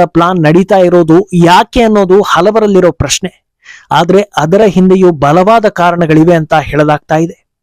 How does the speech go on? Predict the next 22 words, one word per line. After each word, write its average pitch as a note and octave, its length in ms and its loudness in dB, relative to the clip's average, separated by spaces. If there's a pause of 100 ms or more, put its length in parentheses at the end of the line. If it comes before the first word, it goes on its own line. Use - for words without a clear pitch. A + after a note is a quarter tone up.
(500)
ವಿಭವ್ A#3 300 2
ಕುಮಾರ್ A3+ 380 0
ಕೇಜ್ರಿವಾಲ್ G#3 560 0
ಒಡನಾಟ F3+ 440 -2 (280)
ಇಂದು G#3+ 340 2
ನಿನ್ನೆಯದೇನಲ್ಲ. E3+ 760 0 (760)
ಆಪ್ G3+ 300 2
ಹುಟ್ಟೋ A3+ 420 0
ಮುಂಚೆಯಿಂದಲೇ G3 600 0
ಅವರಿಬ್ಬರು F#3 680 0
ಸ್ನೇಹಿತರು G3 640 0
ಅನ್ನೋದು E3 400 2
ರಿವೀಲ್ D#3+ 300 2
ಆಗ್ತಾ E3 280 -4
ಇದೆ. F3 280 -6 (460)
ಹೌದು, F#3 380 -4 (420)
ನಲವತ್ಮೂರು B3 680 0
ವರ್ಷದ G#3 380 -2
ವಿಭವ್ F#3 320 0
ಕುಮಾರ್ F#3+ 500 -2
ದೆಹಲಿ G#3 320 0
ಯೂನಿವರ್ಸಿಟಿಯಿಂದ F#3 720 0